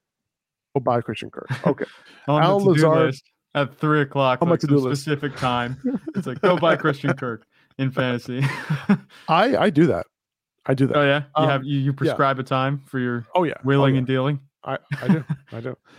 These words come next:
Speaker 1: Allen Lazard at number twenty. I really like Allen Lazard this week. Okay, I like him, and I like Romeo Doubs. I think I have Romeo Doubs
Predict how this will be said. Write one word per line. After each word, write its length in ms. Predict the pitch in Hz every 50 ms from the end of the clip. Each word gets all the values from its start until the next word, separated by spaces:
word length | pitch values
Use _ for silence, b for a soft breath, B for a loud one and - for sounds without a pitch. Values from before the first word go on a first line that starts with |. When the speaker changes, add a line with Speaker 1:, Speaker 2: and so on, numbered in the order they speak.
| B B B -
Speaker 1:
Allen 220 | 151 156 180 202 190
Lazard 300 | 180 151 139 170 170 165
at 60 | 165 160
number 160 | 160 160 147
twenty. 320 | 131 - - 156 151 151 -
I 160 | - 160 196
really 300 | 196 151 120 113 135 135
like 220 | 131 139 135 131 -
Allen 260 | - - 131 135 135
Lazard 320 | 135 117 135 135 135 131
this 180 | 131 131 - -
week. 240 | 139 135 131 - _ _ _ _ _ -
Okay, 180 | - 127 - 143
I 180 | 131 135 139
like 180 | 147 151 151 139
him, 280 | - 147 143 143 143 - _ -
and 220 | 127 127 131 131
I 40 | 131
like 200 | 131 131 120 120
Romeo 280 | 127 127 131 127 127
Doubs. 300 | 127 123 127 123 127 120
I 80 | - 113
think 180 | 117 - 247 311
I 40 | 302
have 160 | 277 233 156
Romeo 240 | 147 156 156 156 143
Doubs 340 | 127 117 127 139 139 131 131